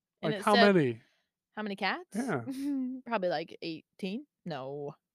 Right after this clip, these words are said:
Speaker 1: I don't know.
Speaker 2: I thought it was, like, ten, nine or ten.
Speaker 1: I'd say twelve.
Speaker 2: Okay.
Speaker 1: Probably twelve cats on it, and, oh, oh, it says, like, "Cool cats and kittens," and I thought that was funny. I wear that shirt to the gym a lot,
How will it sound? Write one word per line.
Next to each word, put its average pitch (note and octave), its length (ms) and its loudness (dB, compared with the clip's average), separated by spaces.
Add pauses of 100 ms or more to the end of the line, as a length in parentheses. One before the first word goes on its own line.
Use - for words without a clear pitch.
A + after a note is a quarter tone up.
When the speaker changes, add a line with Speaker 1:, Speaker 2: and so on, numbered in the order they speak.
(1200)
Speaker 1:
I D#4 60 -10
don't F#3+ 100 -6
know. C3+ 160 -12 (160)
Speaker 2:
I - 60 -20
thought B3 100 0
it C4+ 60 -8
was, D3+ 140 4
like, C3+ 200 4
ten, G2+ 440 -2 (140)
nine C#3 180 4
or C3 40 4
ten. G#2+ 340 -2
Speaker 1:
I'd F#4 220 8
say G4+ 140 10
twelve. F#3+ 420 8 (180)
Speaker 2:
Okay. F3+ 200 6 (220)
Speaker 1:
Probably C#4 220 4
twelve A3 380 4
cats F3 380 2
on D#3 200 0
it, E3+ 220 -6
and, G3 400 0 (720)
oh, G3+ 400 -2 (220)
oh, A#3+ 80 6
it G3 100 2
says, G#3 180 2
like, F#3+ 140 2
"Cool G#3 220 -2
cats F#3 320 0
and E3+ 80 -6
kittens," D#3 460 -8
and D3+ 100 -12
I D3+ 240 -12
thought G3 120 -8
that A3 140 -4
was C#4+ 220 -6
funny. G3 560 2 (320)
I F#3 80 8
wear G#3 160 10
that D3 120 0
shirt C3 180 -2
to - 60 -20
the - 60 -8
gym B2 240 -8
a G#2+ 40 -8
lot, C2 200 -8